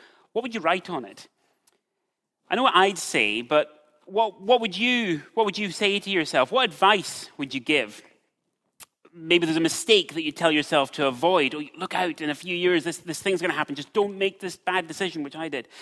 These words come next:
Um, maybe it's an opportunity that you'd say, "Oh, I don't want you to miss this." Or, or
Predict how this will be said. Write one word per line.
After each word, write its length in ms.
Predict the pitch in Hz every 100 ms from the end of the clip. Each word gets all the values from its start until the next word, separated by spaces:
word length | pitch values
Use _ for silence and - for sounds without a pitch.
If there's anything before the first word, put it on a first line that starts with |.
| - -
Um, 360 | 139 139 147 139
maybe 100 | 185
it's 120 | 170
an 60 | 180
opportunity 680 | 165 - 262 262 - 208
that 140 | 147 151
you'd 160 | 151
say, 260 | - 180 160
"Oh, 100 | 147
I 80 | 147
don't 180 | 180 165
want 160 | 170
you 60 | 151
to 100 | 143
miss 260 | 185 202
this." 340 | - 127 110 - - - - - - - _
Or, 340 | 180 214 220 - _ - - -
or 200 | 220